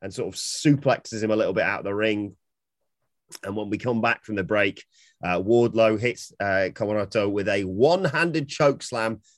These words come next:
after Wardlow had gotten out of a one-handed press that he was doing. Uh, and he hits Comoroto with a power bomb, and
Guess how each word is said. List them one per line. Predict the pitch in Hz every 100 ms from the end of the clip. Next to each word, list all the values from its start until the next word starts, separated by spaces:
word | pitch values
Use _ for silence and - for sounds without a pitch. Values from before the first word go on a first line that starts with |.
| -
after | 98 - 104 98
Wardlow | 95 104 95 95
had | 95
gotten | 110 92
out | 95 95
of | 92
a | 95
one-handed | 92 101 98 101 98 95 -
press | 113 101 -
that | -
he | 92
was | 85
doing. | 92 90 85 - _ _ 87
Uh, | 92
and | 98
he | 110
hits | 95 - - -
Comoroto | 151 139 131 98 113
with | 98
a | 92
power | - 120 120 110
bomb, | 117 113 110 101 _ _
and | 82 90 90